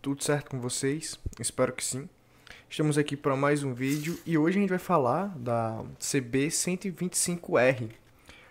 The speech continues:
tá? Que é uma moto que eu tava vendo aqui na, na Honda de Portugal, da Honda da, da Europa, que seria uma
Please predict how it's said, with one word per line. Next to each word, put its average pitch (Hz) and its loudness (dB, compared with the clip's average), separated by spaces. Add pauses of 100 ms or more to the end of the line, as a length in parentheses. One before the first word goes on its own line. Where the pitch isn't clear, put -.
(140)
tá? 110 -2
Que - -4
é 127 2
uma 175 2
moto 143 2 (500)
que 139 -6
eu 123 -2
tava 117 0
vendo 110 -2
aqui 110 -6
na, 104 -4 (140)
na 120 -4
Honda 107 -4
de 107 -12
Portugal, 120 -4
da 107 0
Honda 101 -6
da, 101 -6
da 110 -8
Europa, 113 -2 (460)
que - -10
seria 175 2
uma 185 2